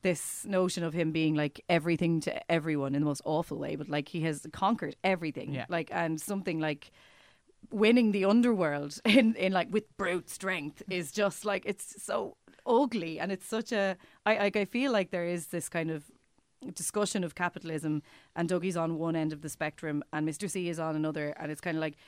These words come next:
Speaker 1: here are the skills you need to survive. And Dougie, ki-, well, he has none of the skills, but somehow gets by anyway, which is a
Speaker 2: Yeah.
Speaker 1: whole other point.
Speaker 2: <laughs>
Speaker 1: And then Mister C has literally everything you need to survive in capitalism,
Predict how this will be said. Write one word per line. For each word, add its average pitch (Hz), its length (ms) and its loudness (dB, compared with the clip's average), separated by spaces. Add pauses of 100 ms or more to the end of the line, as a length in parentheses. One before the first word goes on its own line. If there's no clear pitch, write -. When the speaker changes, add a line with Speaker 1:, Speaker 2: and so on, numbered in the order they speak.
(140)
Speaker 1:
here 214 340 0
are 196 60 -2
the 196 100 -4
skills 190 440 -2
you 185 100 -4
need 147 340 -4
to - 200 -12
survive. 156 800 -4 (400)
And 160 380 -2 (200)
Dougie, 196 300 -4
ki-, - 260 -10
well, 175 100 -4
he 180 160 -8
has 196 320 -2
none 208 220 4
of 156 100 -4
the 160 80 -4
skills, 151 380 -2
but - 100 -20
somehow 202 300 0
gets 151 220 -6
by 156 200 -4
anyway, 151 360 -4
which 160 160 -10
is 190 80 -8
a 202 40 -4
Speaker 2:
Yeah. - 60 -8
Speaker 1:
whole 226 340 2
other 220 160 0
point. 147 320 -8 (240)
Speaker 2:
<laughs> - 200 -4
Speaker 1:
And 202 160 4
then 202 120 4
Mister 233 280 4
C 214 280 0
has 185 220 0
literally 311 340 -2
everything 269 300 2
you 175 100 0
need 175 160 -2
to - 60 -12
survive 175 320 0
in 165 80 -6
capitalism, 147 640 -6